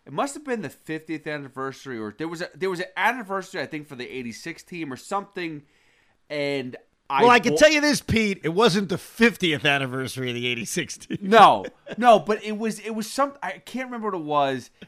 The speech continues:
Speaker 1: exactly per se, but I was, I bought season tickets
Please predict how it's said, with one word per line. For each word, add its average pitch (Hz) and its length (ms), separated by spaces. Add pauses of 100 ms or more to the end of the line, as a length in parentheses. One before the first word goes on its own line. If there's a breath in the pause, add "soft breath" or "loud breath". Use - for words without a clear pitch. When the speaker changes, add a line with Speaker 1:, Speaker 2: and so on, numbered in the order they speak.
Speaker 1:
exactly 143 640
per 123 240
se, 98 560
but 117 240 (180)
I 131 160
was, 143 460
I 139 80
bought 143 420
season 170 380
tickets 151 480